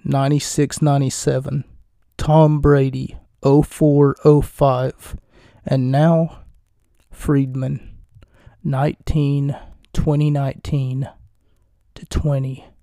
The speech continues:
twenty. M J F comparing himself to some of the best,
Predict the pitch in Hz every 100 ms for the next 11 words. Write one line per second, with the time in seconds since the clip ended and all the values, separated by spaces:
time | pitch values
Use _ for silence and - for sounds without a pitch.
0 | _ - - 151 131 135 135 - _ _
1 | _ _ _ _ _ _ _ - _ _
2 | _ _ _ _ _ _ _ _ _ _
3 | - 151 151 151 143 143 - 147 - 151
4 | 147 127 139 - 151 139 - 143 - 143
5 | 143 139 131 139 135 - -